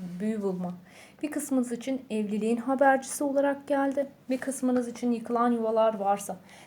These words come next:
tekrar, e, bir araya ge-, gelinmek isteniyorsa doğru zamanlar gibi çıktı. Ve süt ve bal, refah ve bolluk. Çok güzel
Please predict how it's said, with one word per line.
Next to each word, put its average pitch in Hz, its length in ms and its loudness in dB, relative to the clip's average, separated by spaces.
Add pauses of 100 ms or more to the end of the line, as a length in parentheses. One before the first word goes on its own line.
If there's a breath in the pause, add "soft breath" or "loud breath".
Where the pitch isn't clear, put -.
tekrar, 233 420 4
e, 190 440 0
bir 220 100 2
araya 208 260 2
ge-, 180 280 -6
gelinmek 202 480 -4
isteniyorsa 220 800 -2 (160)
doğru 226 280 0
zamanlar 190 640 -2 (120)
gibi 226 400 -2 (360)
çıktı. 208 360 -8 (1400 loud breath)
Ve 311 280 0
süt - 520 -6
ve 277 220 0
bal, 214 360 6
refah 233 520 -2
ve 226 340 0
bolluk. 190 500 -4 (160)
Çok 294 220 -10
güzel 202 320 2